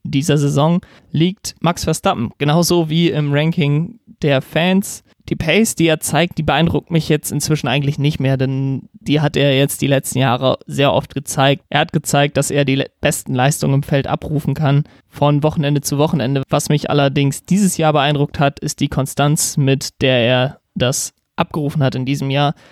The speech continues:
Er war zu Beginn seiner Karriere wirklich ein Fahrer, der immer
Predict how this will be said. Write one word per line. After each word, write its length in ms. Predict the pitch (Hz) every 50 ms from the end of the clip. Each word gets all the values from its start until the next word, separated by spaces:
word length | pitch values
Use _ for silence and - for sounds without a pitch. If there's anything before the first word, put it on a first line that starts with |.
| - _ _ _ -
Er 180 | 165 165 160
war 540 | 156 165 175 180 185 180 175 156 160 - -
zu 160 | - - 165
Beginn 280 | 156 147 165 175 185 175
seiner 240 | 160 156 151 147 147
Karriere 600 | - - 139 139 143 151 147 143 139 135 131 127
wirklich 440 | 143 139 131 143 143 - - - _ _
ein 280 | - 95 - 123 123 107
Fahrer, 480 | - - 127 127 139 131 127 127 135
der 380 | 135 123 135 131 120 131 139 - - _ _ _ _
immer 520 | 165 160 156 156 156 151 151 147 147 151